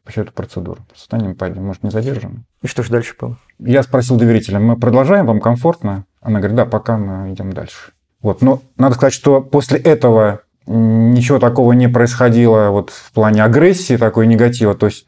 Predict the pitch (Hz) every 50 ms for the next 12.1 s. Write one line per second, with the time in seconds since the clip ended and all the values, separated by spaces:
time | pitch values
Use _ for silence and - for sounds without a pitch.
0 | _ _ - 151 143 139 135 135 143 120 147 139 131 131 127 123 123 208 247 196
1 | 139 120 127 113 104 - - - - _ _ 175 175 190 196 196 - - - 170
2 | 180 180 - 165 165 151 151 143 143 143 143 135 127 113 117 123 120 123 120 120
3 | 123 - 117 113 120 - 143 135 139 131 123 120 113 101 98 92 - - 117 123
4 | 127 123 123 123 - 143 135 - - 139 123 147 143 - 214 220 202 - - -
5 | _ _ 156 - - 202 220 151 127 143 170 156 160 170 185 180 165 156 143 -
6 | 147 165 - - 143 113 147 135 - 127 110 107 - 104 - - - 107 107 117
7 | - 104 - - - 104 101 101 113 143 147 131 143 135 131 123 123 117 113 113
8 | 107 95 87 104 113 117 127 127 131 127 135 131 123 123 - 120 113 - - -
9 | 156 147 147 151 113 113 110 - 127 127 135 127 117 113 117 120 120 120 120 113
10 | 110 - - 117 113 - 110 101 101 101 - _ _ _ - 117 110 110 113 113
11 | - 127 127 123 117 113 - 117 113 123 123 120 - - 123 127 127 120 117 117
12 | - -